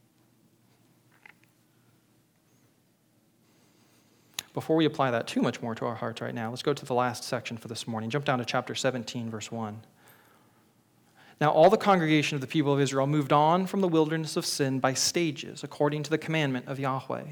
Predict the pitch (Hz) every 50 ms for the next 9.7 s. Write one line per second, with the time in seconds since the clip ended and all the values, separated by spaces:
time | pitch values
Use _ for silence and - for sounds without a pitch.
0 | 147 - 156 139 - - 220 175 127 117 113 - 151 147 147 165 160 147 - 139
1 | - 120 113 117 117 - - _ _ _ - - - _ _ _ _ _ _ -
2 | - 208 233 202 202 214 220 208 196 202 202 190 160 135 123 123 117 113 - -
3 | 135 127 - - 143 139 - 123 - 131 127 123 98 - - - - - - _
4 | _ _ _ _ _ _ _ _ _ _ _ _ _ - - - _ - 175 196
5 | 226 226 226 - 127 123 127 139 147 - 165 135 160 170 180 180 180 143 - -
6 | - _ - - - - 196 196 180 135 123 113 113 113 - - - 131 - -
7 | 127 123 123 110 - 131 135 - - - - - _ - - - - - - -
8 | - - 160 151 - 175 165 147 135 127 156 185 196 233 220 233 - 160 180 190
9 | 196 196 196 185 156 151 170 202 190 139 123 - - -